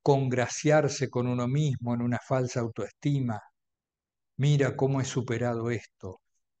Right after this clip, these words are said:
Tengo satisfacción de que he superado tal otra cosa", por ejemplo, un vicio,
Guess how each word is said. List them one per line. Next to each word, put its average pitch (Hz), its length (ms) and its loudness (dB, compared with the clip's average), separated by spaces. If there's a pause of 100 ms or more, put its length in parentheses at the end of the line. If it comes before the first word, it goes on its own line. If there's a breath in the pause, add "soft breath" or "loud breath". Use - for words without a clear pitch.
(100)
Tengo 139 300 2
satisfacción 123 920 0
de 117 140 -4
que 120 120 -6
he - 20 -4
superado 113 720 -4
tal 113 220 -4
otra 107 300 -8
cosa", - 400 -12 (140)
por 101 140 -8
ejemplo, 98 360 -6
un 90 100 -10
vicio, 104 680 -6